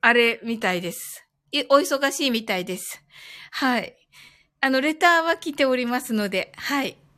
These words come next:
ねえ、ちょっとだけ我慢して、きみちゃん。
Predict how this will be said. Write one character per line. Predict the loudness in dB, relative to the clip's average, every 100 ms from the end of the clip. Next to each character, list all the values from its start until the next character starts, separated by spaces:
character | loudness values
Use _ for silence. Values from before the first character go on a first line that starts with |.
| _ _ -20 _ _ _ _ _ _ _ _ _ _ _ _ _ _ _ _ _ _ _ _ _ _
ね | -4 0 0 0
え、 |
ち | -2 -6
ょ |
っ |
と | -4 2
だ | 2
け | 0 -8
我 |
慢 | 2 2 2 -2 -4
し | -6
て、 | -2 -2
き | -2 -6
み | -4 -6
ち | -6 -2
ゃ | -2 -2
ん。 | -8 -16